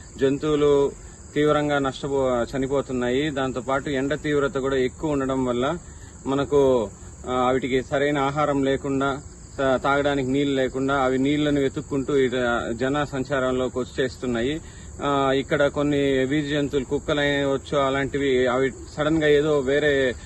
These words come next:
ప్రాణి వచ్చిందనో లేదా వేరే, ఆ, బర్డ్ వచ్చిందనో వాటిని అటాక్ చేసి చంపేయడం జరిగిన, జరుగుతున్నాయి.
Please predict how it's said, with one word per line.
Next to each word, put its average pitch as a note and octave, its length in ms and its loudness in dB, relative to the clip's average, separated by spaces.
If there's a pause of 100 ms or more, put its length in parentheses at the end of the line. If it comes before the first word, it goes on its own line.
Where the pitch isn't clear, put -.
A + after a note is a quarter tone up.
(180)
ప్రాణి D3+ 240 4
వచ్చిందనో C#3+ 540 0
లేదా C3+ 220 2
వేరే, C3+ 640 4 (360)
ఆ, C3 240 2 (100)
బర్డ్ D#3 180 6
వచ్చిందనో C#3+ 480 0
వాటిని C3+ 300 0
అటాక్ C3+ 340 0
చేసి C3+ 240 0
చంపేయడం C3+ 440 -2
జరిగిన, B2+ 480 0 (160)
జరుగుతున్నాయి. C#3 580 2